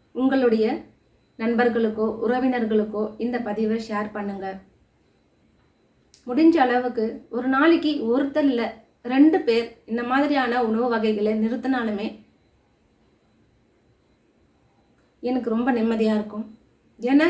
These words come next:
இதனால ரொம்ப, ரொம்ப, ரொம்ப பர்சனலா சமீபத்துல நான் அஃபெக்ட் ஆயிருக்கேன். அதனுடைய வெளிப்பாடு தான் இந்த பதிவு.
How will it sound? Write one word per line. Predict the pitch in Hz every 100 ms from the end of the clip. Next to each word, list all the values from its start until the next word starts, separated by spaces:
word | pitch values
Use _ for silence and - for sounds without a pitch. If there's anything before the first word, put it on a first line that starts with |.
| 302
இதனால | 226 254 277 320 370 - _ _ _ _ _ _
ரொம்ப, | 240 269 311 285
ரொம்ப, | 269 262
ரொம்ப | 240 240 294 370 - _ _
பர்சனலா | 262 302 - 359 349 247 294 - - _ _ _ _ _ _ _ _ _ _ _ _ -
சமீபத்துல | 247 269 339 330 311 226 247 - - _ _ _ _ _ _ _ _ -
நான் | 254 294 247
அஃபெக்ட் | 285 277 247
ஆயிருக்கேன். | 233 240 - - - _ _ _ _ _ _ _ _ _ -
அதனுடைய | 247 269 247
வெளிப்பாடு | 226 254 277 320 294
தான் | 311 349
இந்த | 254 233
பதிவு. | 202 196 220 240 349 -